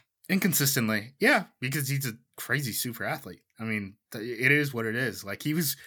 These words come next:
he was also kind of sprung into a role they weren't expecting him to fill at certain points too, because Campbell went down with an injury, so, like, rookie Quay Walker was having to be the green dot next to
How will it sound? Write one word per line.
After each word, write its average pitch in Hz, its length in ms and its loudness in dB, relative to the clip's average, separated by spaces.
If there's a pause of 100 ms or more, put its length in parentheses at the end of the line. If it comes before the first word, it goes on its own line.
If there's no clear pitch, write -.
(300)
he 196 100 4
was 208 140 6
also 170 260 2
kind 135 220 2
of 107 100 -4
sprung 120 380 0
into 120 240 -4
a 104 60 -2
role 101 260 -4
they 104 100 -4
weren't 107 200 -2
expecting 117 460 -4
him 104 120 -4
to 104 80 -8
fill 117 340 -2
at 117 160 -2
certain 123 240 -2
points 123 300 -2
too, 123 220 -2
because 101 400 -4 (400)
Campbell 135 340 4
went 117 180 0
down 117 200 4
with 113 120 -4
an 104 80 -4
injury, 117 340 -4
so, 110 140 -4
like, 87 200 -8 (280)
rookie 127 340 0
Quay 120 240 2
Walker 107 360 0
was 107 140 -4
having 107 220 0
to 104 60 -4
be 107 120 -2
the 104 100 -2
green 104 280 0
dot 110 280 2
next 104 220 -6
to 95 280 -6